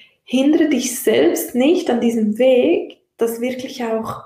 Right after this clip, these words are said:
auf dich wirken zu lassen und, und das wirklich auch bunt auszumalen, was da alles drin ist. Weil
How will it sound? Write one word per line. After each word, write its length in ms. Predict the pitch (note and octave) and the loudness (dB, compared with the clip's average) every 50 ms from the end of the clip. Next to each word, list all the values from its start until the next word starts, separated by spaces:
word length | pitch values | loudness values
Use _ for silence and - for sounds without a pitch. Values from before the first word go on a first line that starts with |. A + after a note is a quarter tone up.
| - _ _ _ _ _ _ _ _ _ _ _ _ _ | -20 _ _ _ _ _ _ _ _ _ _ _ _ _
auf 180 | - G#3+ - - | -8 -8 -6 -6
dich 280 | G#3 G3 G3 - G3+ G3+ | -8 -8 -8 -8 -4 0
wirken 460 | A#3+ C4+ D4 D4 C#4+ - D4+ C#4+ - | 0 2 2 0 0 -2 -4 -6 -2
zu 140 | - - C#4 | 0 0 2
lassen 500 | A#3+ A#3 - - - - - - G#3+ G#3+ | 2 2 0 0 -2 -4 -6 -6 -4 -4
und, 180 | G#3+ G#3 G#3 | -2 -4 -4
und 380 | G#3 A3 G#3 G3+ G3 G3 - - _ _ _ _ _ _ _ _ _ _ _ _ _ _ | -4 -4 -4 -4 -4 -6 -10 -14 _ _ _ _ _ _ _ _ _ _ _ _ _ _
das 240 | - A#3 A3+ - A#3 | -6 -6 -6 -4 -4
wirklich 320 | - - - - - - | -6 -6 -6 -10 -10 -10
auch 220 | G#3 G#3 - - - - _ _ _ _ _ - | -10 -10 -12 -14 -20 -20 _ _ _ _ _ -2
bunt 500 | - C3 F3+ G#3+ F#3+ - - - - - | 0 2 4 4 4 2 0 -4 -4 -2
auszumalen, 1000 | B3+ C#4 D4+ E4+ F4 - - - F#4 E4 D#4+ D4+ B3+ G#3 G3+ G#3+ G#3+ G#3 G#3+ G#3+ | 0 2 2 0 0 -2 -2 0 2 2 4 4 2 2 2 2 0 0 -2 -2
was 160 | G#3 - - | -4 -4 -4
da 140 | A3+ G3+ G#3+ | -4 -2 0
alles 340 | A3 G#3+ G#3+ G#3+ - - | 0 0 0 -2 -4 -8
drin 340 | - - G#3+ A#3+ C4 C4+ - | -6 -4 -4 -4 -4 -6 -8
ist. 520 | - - F#3 F#3+ F#3 - - - - _ _ _ _ _ _ - - - - _ _ _ _ _ _ _ _ _ _ _ _ - - - | -8 -6 -6 -6 -8 -10 -14 -20 -20 _ _ _ _ _ _ -20 -20 -20 -20 _ _ _ _ _ _ _ _ _ _ _ _ -20 -20 -8
Weil 720 | - B3 A#3+ A#3 B3 B3 B3 - B3 B3 - - - - | -2 -2 0 2 2 2 2 2 0 -2 -6 -12 -18 -20